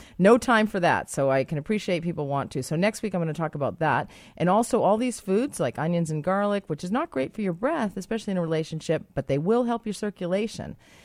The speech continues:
Um, all the foods that I'm talking about will be on the website to remind you of what to go, what to pick up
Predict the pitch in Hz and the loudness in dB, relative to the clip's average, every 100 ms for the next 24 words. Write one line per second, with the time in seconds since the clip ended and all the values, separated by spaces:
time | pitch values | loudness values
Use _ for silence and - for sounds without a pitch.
0 | - - 160 156 143 143 175 226 226 - | -18 -6 -2 0 0 0 0 0 0 -2
1 | 233 185 185 151 160 147 160 147 139 123 | -2 -2 -4 -4 -4 -4 -4 -2 0 -2
2 | 95 147 - 156 165 160 147 147 - 123 | -2 -6 -4 -4 -2 0 0 -2 -2 -4
3 | 98 143 139 143 165 147 120 104 110 131 | -4 -4 -2 -2 -2 -2 -2 -2 -4 -4
4 | 156 - - 170 175 165 139 180 208 226 | -2 -2 -6 -4 0 0 0 0 -2 -2
5 | 247 233 226 143 | -2 -2 -2 -4